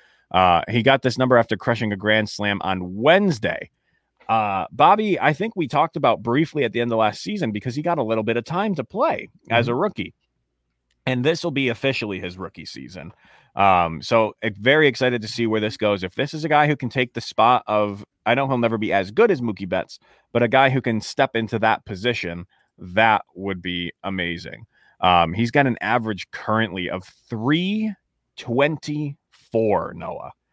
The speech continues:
Speaker 2: That's wild.
Speaker 1: Three twenty-four. That is almost exactly a hit every single game.
Speaker 2: Mm-hmm.
Speaker 1: Almost exactly, 'cause you figure you get at a minimum three at-bats.
Speaker 2: Yep.
Speaker 1: Um, and that's on a really bad day. So he's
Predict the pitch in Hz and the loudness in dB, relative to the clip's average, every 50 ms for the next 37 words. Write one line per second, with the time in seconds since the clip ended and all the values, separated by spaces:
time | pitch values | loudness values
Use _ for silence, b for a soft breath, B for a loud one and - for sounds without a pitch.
0 | _ _ _ - - - - 214 226 269 311 330 320 - - - - 233 240 247 | _ _ _ -8 -8 -4 0 2 4 4 4 4 2 0 -4 -6 -2 0 0 0
1 | 233 - - 214 180 156 _ - 208 202 - b b b b b b b b - | 0 -2 -6 -8 -8 -8 _ -6 -8 -8 -8 b b b b b b b b 4
2 | 196 240 277 285 277 240 185 - _ _ _ _ - 151 - - 165 208 233 240 | 6 6 8 8 6 6 4 0 _ _ _ _ -20 -8 2 6 6 8 8 6
3 | 247 240 214 - - - _ - 160 165 143 131 120 120 151 160 165 165 - - | 4 4 2 0 -2 -10 _ -4 -4 -4 -4 -4 -2 2 2 2 2 2 -2 -4
4 | 139 135 117 - 120 131 131 117 - - 151 147 - _ - - 135 131 120 127 | -6 -6 -4 -2 -2 -2 -2 -2 0 0 0 0 -2 _ -2 0 0 2 2 0
5 | 131 127 - - 120 117 107 104 101 92 90 85 - - - - _ 110 113 117 | -4 -4 -2 -4 -4 -2 -2 -2 -2 -4 -6 -10 -10 -14 -18 -20 _ -14 -12 -10
6 | 117 113 120 147 165 180 170 143 165 180 185 180 175 170 151 - - 151 127 120 | -10 -8 -8 -8 -4 2 4 6 6 6 6 6 4 4 4 2 -4 -6 -2 0
7 | 131 117 113 - 110 - 139 123 139 160 165 - 185 175 160 165 156 147 135 139 | 0 0 0 -2 -4 -4 -4 -4 -2 -4 -4 -2 -2 -4 -4 -2 -2 0 0 0
8 | 123 - - 123 113 82 120 123 120 127 139 156 156 139 113 92 80 76 87 - | 0 0 0 -2 0 2 2 0 2 2 0 0 0 0 0 -2 -4 -8 -10 -14
9 | _ _ _ _ _ _ _ _ _ _ _ - 135 135 135 131 120 110 101 - | _ _ _ _ _ _ _ _ _ _ _ -2 0 2 4 4 4 2 0 -2
10 | - - - - - _ - - - - - _ _ _ - 104 107 - _ _ | -4 -8 -12 -12 -14 _ -20 -18 -18 -18 -20 _ _ _ -14 -14 -14 -14 _ _
11 | _ _ _ - 107 110 101 98 92 90 85 82 82 - 104 110 117 127 127 127 | _ _ _ -6 -2 0 2 2 2 2 0 -2 -4 -4 -2 0 2 2 2 2
12 | - 113 101 95 87 85 87 85 87 85 69 69 71 - - 110 101 - - - | 2 2 2 2 0 -2 -2 -4 -4 -4 -4 -4 -6 -6 -6 -8 -8 -8 -10 -14
13 | - - - - - - _ _ _ _ _ _ _ _ - - 120 110 101 98 | -16 -16 -16 -16 -20 -20 _ _ _ _ _ _ _ _ -6 0 2 4 4 4
14 | 95 92 78 71 107 117 123 135 143 127 131 | 2 0 -2 -4 -4 -2 0 0 0 -2 -4